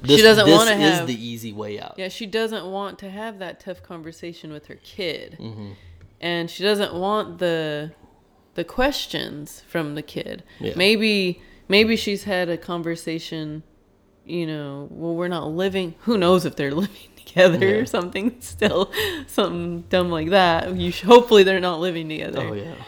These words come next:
Speaker 2: But, um, but, sh-, and, you know, hopefully she did have that conversation that,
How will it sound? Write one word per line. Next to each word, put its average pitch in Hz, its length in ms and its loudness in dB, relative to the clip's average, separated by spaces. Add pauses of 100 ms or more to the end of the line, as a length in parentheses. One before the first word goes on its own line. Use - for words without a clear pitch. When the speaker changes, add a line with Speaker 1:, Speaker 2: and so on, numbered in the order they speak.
(200)
Speaker 2:
But, 196 640 2 (520)
um, 160 800 -6 (800)
but, 170 300 2
sh-, 170 260 -2 (180)
and, 185 240 -2
you 175 80 -2
know, 160 180 -4
hopefully 208 380 0
she 170 160 -6
did 175 160 -2
have 170 160 -6
that 156 140 -8
conversation 156 720 -8
that, 147 200 -8